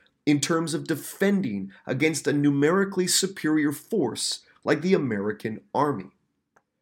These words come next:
While British North America did have small numbers of British regulars who were considered some of the best infantry on the planet at this time,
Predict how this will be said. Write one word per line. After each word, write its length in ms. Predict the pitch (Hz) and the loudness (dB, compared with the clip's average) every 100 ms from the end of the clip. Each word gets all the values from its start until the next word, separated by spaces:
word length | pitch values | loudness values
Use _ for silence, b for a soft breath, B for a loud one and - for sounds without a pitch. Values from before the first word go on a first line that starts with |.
| _ _ - | _ _ -6
While 560 | 123 151 165 160 - 123 | -2 2 2 2 -2 -8
British 500 | 117 196 254 202 196 | 0 0 0 -4 -2
North 300 | 185 175 135 | -2 -2 -4
America 680 | 123 131 117 110 117 135 - 107 | 0 2 2 0 -2 -4 -8 2
did 220 | 151 196 | 2 4
have 420 | 160 143 127 101 | -2 -2 -2 -2
small 560 | - - 127 139 156 151 | -4 -2 0 2 2 0
numbers 520 | 135 123 117 117 110 | 0 -2 0 -2 -2
of 160 | 101 101 | -8 -4
British 440 | 120 123 113 - | -4 -2 -8 -10
regulars 800 | - 104 123 123 - - 139 139 - | -6 0 0 0 -6 -6 -6 -6 -10
who 100 | 113 | -8
were 260 | 110 110 113 | -6 -6 -6
considered 560 | 113 107 - 107 113 | -8 -8 -6 -4 -6
some 220 | - 117 104 | -6 -6 -4
of 60 | |
the 60 | 98 | -6
best 420 | 98 107 - - | -2 -2 -2 -6
infantry 580 | - 113 110 113 - 113 | -8 -8 -8 -12 -8 -8
on 180 | - 95 | -6 -8
the 80 | 98 | -8
planet 600 | - - 147 175 113 - | -10 -6 -2 0 -2 -4
at 180 | 101 101 | -8 -6
this 180 | 98 - | -6 -6
time, 460 | - 104 98 98 | -10 -10 -10 -12